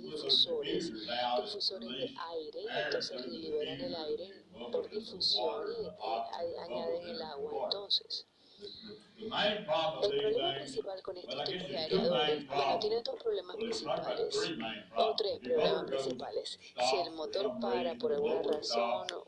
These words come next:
Speaker 2: el soplador
Speaker 1: then
Speaker 2: para,
Speaker 1: the
Speaker 2: entonces
Speaker 1: water
Speaker 2: el
Speaker 1: gets
Speaker 2: agua
Speaker 1: back into this
Speaker 2: entra de
Speaker 1: thing, and it's
Speaker 2: vuelta
Speaker 1: hard to
Speaker 2: ahí,
Speaker 1: get
Speaker 2: es
Speaker 1: out
Speaker 2: difícil
Speaker 1: again.
Speaker 2: sacársela al final.
Speaker 1: If, uh,
Speaker 2: Y
Speaker 1: you leave it out
Speaker 2: si
Speaker 1: in the
Speaker 2: usted lo
Speaker 1: pond
Speaker 2: deja
Speaker 1: very long,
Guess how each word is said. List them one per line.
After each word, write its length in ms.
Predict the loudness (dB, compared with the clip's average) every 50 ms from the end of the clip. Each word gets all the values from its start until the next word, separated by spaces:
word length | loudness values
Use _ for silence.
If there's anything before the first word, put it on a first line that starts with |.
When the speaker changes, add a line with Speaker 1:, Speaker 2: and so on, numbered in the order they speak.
| -6 -2 -2
Speaker 2:
el 120 | 0 0
soplador 520 | 0 0 0 0 0 -2 0 2 2 2 2
Speaker 1:
then 160 | 2 0 0
Speaker 2:
para, 340 | -2 -2 -2 -4 -4 -6 -8 _ _ -20 -20 -20 _ -4
Speaker 1:
the 60 | -4 -2
Speaker 2:
entonces 400 | 2 2 2 2 2 2 0 -2
Speaker 1:
water 140 | -2 -2 -2
Speaker 2:
el 80 | 0 0
Speaker 1:
gets 80 | 0
Speaker 2:
agua 280 | 0 0 0 0 0 0
Speaker 1:
back 280 | 0 0 0 0 -2 -4
into 240 | -6 -8 -8 -10 -10 -8
this 160 | -4 -2 -2
Speaker 2:
entra 240 | -2 -2 -2 0 2
de 80 | 4 4
Speaker 1:
thing, 80 | 4
and 0 |
it's 80 | 6 6
Speaker 2:
vuelta 320 | 4 4 2 0 -2 -2
Speaker 1:
hard 200 | -2 -2 -2 -2
to 40 | -4
Speaker 2:
ahí, 220 | -2 0 0 0 0
Speaker 1:
get 80 | 0
Speaker 2:
es 160 | 0 0 0 -2
Speaker 1:
out 20 | -4 -4 -4
Speaker 2:
difícil 240 | -6 -6 -6 -6 -6
Speaker 1:
again. 120 | -6 -4 -6 -4
Speaker 2:
sacársela 460 | -4 -4 -4 -4 -4 -4 -2 -2 0 -2
al 80 | -2 -4
final. 400 | -6 -6 -6 -8 -10 -12 -14 -16 _ _ _ _ _ _ -12 -8
Speaker 1:
If, 320 | -6 -6 -6 -6 -4 -2
uh, 300 | 0 0 0 0 -4 -4 -2 0
Speaker 2:
Y 320 | 0 0 0 -4 -4 -4
Speaker 1:
you 180 | -4 -2 0 0
leave 180 | 0 0 0 0
it 40 | 0 2
out 160 | 0 0 -2
Speaker 2:
si 60 | -4 -6
Speaker 1:
in 80 | -6
the 60 | -4 -2
Speaker 2:
usted 260 | -2 0 2 2 4
lo 80 | 4
Speaker 1:
pond 100 | 6 6
Speaker 2:
deja 180 | 6 4 2 0 0
Speaker 1:
very 320 | 0 0 0 0 0
long, 0 | 0